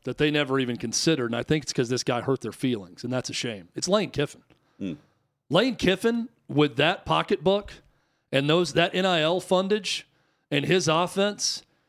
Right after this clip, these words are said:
Speaker 1: and his ability to go after other fan bases and coaches, that would have been fun at A and M, where he would have been spending three hundred sixty-five days a year going after Steve Sarkisian, a guy he knows well,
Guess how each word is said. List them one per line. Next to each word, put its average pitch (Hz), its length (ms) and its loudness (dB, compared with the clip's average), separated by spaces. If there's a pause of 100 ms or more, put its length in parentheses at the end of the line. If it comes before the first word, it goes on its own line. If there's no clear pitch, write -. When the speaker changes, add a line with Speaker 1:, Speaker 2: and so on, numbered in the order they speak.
(400)
Speaker 1:
and 156 160 4
his 185 240 2
ability 180 520 2
to 147 100 -6
go 165 300 2
after 180 540 0
other 165 300 4
fan 160 320 2
bases 170 520 2
and 139 140 -4
coaches, 160 500 2
that 156 360 0
would 160 140 4
have 131 80 -2
been 123 120 -2
fun 127 540 -2 (460)
at 143 180 2
A 160 140 2
and 156 100 0
M, 175 200 0
where 139 140 -2
he 190 160 0
would 214 180 4
have 143 80 -2
been 139 160 0
spending 151 420 0
three 220 320 0
hundred 202 300 0
sixty-five 156 680 0
days 160 320 0
a 175 60 -2
year 139 420 0 (400)
going 220 380 2
after 190 280 0
Steve 180 240 0
Sarkisian, 151 680 0 (280)
a 143 100 0
guy 175 280 2
he 196 180 -4
knows 165 380 2
well, 123 420 0